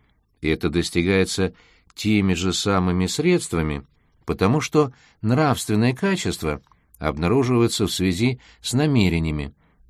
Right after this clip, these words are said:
а намерение имеет отношение к цели. Итак, мы сказали, насколько это было здесь уместно, к чему, уговаривая, мы должны стремиться, имея в виду будущее или настоящее,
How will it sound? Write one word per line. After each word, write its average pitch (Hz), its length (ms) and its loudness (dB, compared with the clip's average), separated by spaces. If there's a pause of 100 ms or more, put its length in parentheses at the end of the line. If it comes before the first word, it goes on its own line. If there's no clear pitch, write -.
(140)
а 85 120 2
намерение 104 680 2 (320)
имеет 190 380 4
отношение 170 580 0
к 165 60 -14
цели. 73 440 -2 (500)
Итак, 90 320 -2
мы 90 100 0
сказали, 101 560 0 (320)
насколько 95 500 0
это 87 120 -2
было 87 220 2
здесь 98 280 0
уместно, 180 500 0 (420)
к - 80 -20
чему, 156 560 2 (180)
уговаривая, 95 880 0 (140)
мы 85 140 0
должны 90 280 2
стремиться, 101 640 0 (440)
имея 101 420 4
в 85 60 -4
виду 127 380 0 (100)
будущее 117 600 0
или 120 40 2
настоящее, 120 840 0